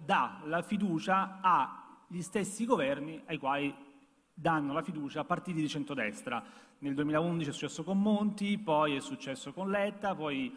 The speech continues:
per un periodo con un altro pezzo è successo con Renzi, adesso, per quanto il nuovo centrodestra, l'area popolare, possa essere un'area di centrodestra, comunque il governo è di fatto una grande coalizione. Io le chiedo, la grande coalizione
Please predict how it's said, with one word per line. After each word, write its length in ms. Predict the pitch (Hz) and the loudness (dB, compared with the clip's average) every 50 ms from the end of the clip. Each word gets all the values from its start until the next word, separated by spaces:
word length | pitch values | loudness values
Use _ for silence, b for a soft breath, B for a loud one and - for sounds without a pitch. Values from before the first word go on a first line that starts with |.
| B B B B | B B B B
per 160 | - 170 165 | 0 2 2
un 120 | 170 165 156 | 2 2 0
periodo 400 | - 170 165 175 170 160 151 143 | -2 -2 0 2 2 2 2 2
con 120 | 143 143 | 0 0
un 80 | 139 143 | -2 -2
altro 200 | 147 143 - 147 | -2 -4 -2 -2
pezzo 280 | 139 147 143 143 147 | 0 0 0 -2 -4
è 20 | 135 | -8
successo 320 | - - 147 131 - 175 | -8 -8 -10 -10 -8 -4
con 120 | 170 226 233 | -2 0 0
Renzi, 340 | 196 147 139 170 190 - | 0 0 -2 -4 -4 -4
adesso, 640 | 269 - 139 131 - - 190 185 185 190 - - - - - _ _ _ _ | -4 -4 -4 -4 -4 0 0 0 0 0 -4 -12 -18 -20 -20 _ _ _ _
per 160 | - 139 127 | -6 -6 -2
quanto 680 | - 165 156 147 131 - 139 127 123 123 131 - - - - | 2 2 2 2 2 0 -2 -4 -2 -4 -4 -6 -10 -14 -12
il 80 | 143 131 | -8 -4
nuovo 240 | 139 143 147 147 139 | -2 0 0 0 -2
centrodestra, 640 | 143 135 135 - 135 143 165 160 143 - - 131 | -2 -6 -8 -6 -4 -2 0 0 0 0 0 0
l'area 160 | 127 131 139 | 2 2 2
popolare, 360 | 139 135 135 143 156 151 131 | 2 2 2 4 2 2 2
possa 280 | 123 131 127 - - 143 | 0 -4 -6 -4 -2 -2
essere 260 | 143 143 - 151 139 | -2 -2 -4 -6 -6
un'area 340 | 135 135 143 160 160 139 123 | -4 -2 0 0 2 2 0
di 100 | 127 127 | 0 -4
centrodestra, 760 | 131 156 170 - 247 202 117 113 - - - 147 139 147 160 | -6 -6 -6 -4 -4 -2 -2 -4 -4 -4 -2 2 2 2 2
comunque 840 | - - 196 156 143 139 139 - 165 165 170 160 - - - - - - | 0 -2 -2 0 0 0 2 2 4 2 2 2 -2 -10 -20 -20 -14 -6
il 140 | - 208 170 | -2 -2 0
governo 420 | 185 196 160 147 151 151 151 143 | 2 4 4 4 2 2 2 2
è 180 | 160 170 151 139 - - - - - - | 2 2 0 -2 -6 -12 -20 -20 -20 -14
di 180 | 127 127 139 | -10 -10 0
fatto 300 | - - 170 - - - | 4 4 4 4 2 -2
una 100 | 156 143 | -4 -2
grande 300 | 139 143 151 147 139 139 | 0 2 2 2 2 0
coalizione. 640 | 127 127 123 123 - - - - 135 113 110 113 139 | 0 0 -2 -2 -4 -8 -8 -8 -8 -6 -6 -6 -4
Io 140 | 233 240 240 | 0 0 0
le 100 | 202 170 | 2 0
chiedo, 360 | - 165 139 135 135 131 - B B B B B - _ _ _ _ _ _ _ _ _ _ | 0 0 0 0 -2 -4 -4 B B B B B -20 _ _ _ _ _ _ _ _ _ _
la 140 | 190 202 | 0 2
grande 300 | 208 240 277 277 240 233 | 2 4 4 4 4 4
coalizione 840 | 190 185 170 156 139 - - - 143 139 120 113 107 104 107 110 - | 2 2 0 0 -2 -4 -6 -6 -4 -4 -4 -6 -8 -8 -10 -10 -10